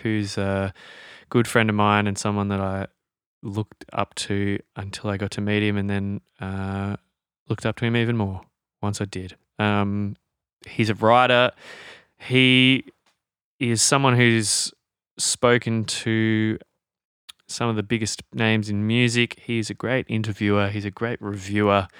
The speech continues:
He has a real way with words when it comes to talking about music, and that's the thing that I got hooked on with some of Nick's work. Uh, he used to run a great podcast for Poncho,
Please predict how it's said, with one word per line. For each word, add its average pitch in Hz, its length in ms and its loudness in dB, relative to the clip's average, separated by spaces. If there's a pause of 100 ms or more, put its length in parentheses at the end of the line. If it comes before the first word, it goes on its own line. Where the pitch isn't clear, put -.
(440)
He 104 680 -2
has 107 260 -6
a 104 260 0 (240)
real 113 320 2
way 107 220 4
with 107 260 2
words 107 420 6
when 101 120 -2
it 101 80 -4
comes 104 260 -6
to - 120 -10
talking 101 280 -2
about 98 220 0
music, 104 600 -2
and 110 80 -4
that's 104 220 -4 (120)
the 98 320 -4 (640)
thing 101 220 0
that 98 140 -2 (280)
I 101 160 -2
got 98 180 -2
hooked - 340 -4
on 101 300 2 (100)
with 101 180 -6
some 110 200 -6
of 104 80 -2
Nick's 101 320 -6
work. 101 400 -4 (480)
Uh, 98 280 -6
he 110 140 0
used 113 180 -2
to 101 60 -10
run 98 140 -2
a 92 60 -6
great 104 340 0
podcast 98 640 -2
for - 140 -14
Poncho, 98 640 -4